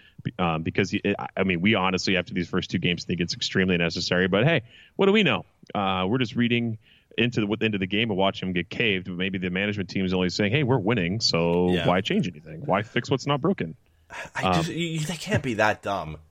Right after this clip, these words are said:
Speaker 2: Uh, come on, they. I know you like to rip on general managers and coaches for, for maybe not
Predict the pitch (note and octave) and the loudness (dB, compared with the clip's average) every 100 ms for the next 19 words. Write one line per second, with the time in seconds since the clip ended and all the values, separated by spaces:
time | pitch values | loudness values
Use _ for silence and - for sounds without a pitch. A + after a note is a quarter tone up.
0 | - F#2 B2+ C3+ C3+ G2 A2 A#2+ - - | -6 0 0 4 4 4 6 4 2 -4
1 | - F4+ - - D3+ F3+ F#3 D3 C#3+ D3 | -6 -10 0 6 10 10 10 10 8 8
2 | C3+ B2 - A#2+ A2+ A2 A#2 A2 G#2 G#2 | 6 6 4 4 4 2 -2 0 0 0
3 | G2 F#2+ F#2 G#2+ G2 - G2 - G2 F2+ | -2 -4 -8 -4 -4 -4 -8 -6 -2 0
4 | E2 - F#2+ F#2+ F#2+ F2+ F#2 F2 E2+ | -2 -6 -6 -4 -4 -4 -4 -6 -6